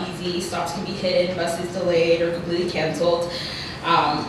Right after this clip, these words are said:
and, but there's a level of prestige knowing you know where you're going because you know your city. Initially, I would use all the tools at my disposal to navigate my way for me, but once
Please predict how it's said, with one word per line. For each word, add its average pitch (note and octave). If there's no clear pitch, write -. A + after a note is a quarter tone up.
and, G#3
but A3+
there's A#3
a G#3+
level A3
of A3+
prestige G3
knowing F3
you E3+
know F3
where F3+
you're E3+
going E3+
because E3+
you E3+
know E3
your D#3
city. -
Initially, A#3
I G3
would G3
use G3
all F#3+
the G3
tools G3+
at G3+
my G#3
disposal F#3+
to F#3
navigate F3+
my E3+
way E3+
for F#3
me, D#3+
but F#3+
once F#3+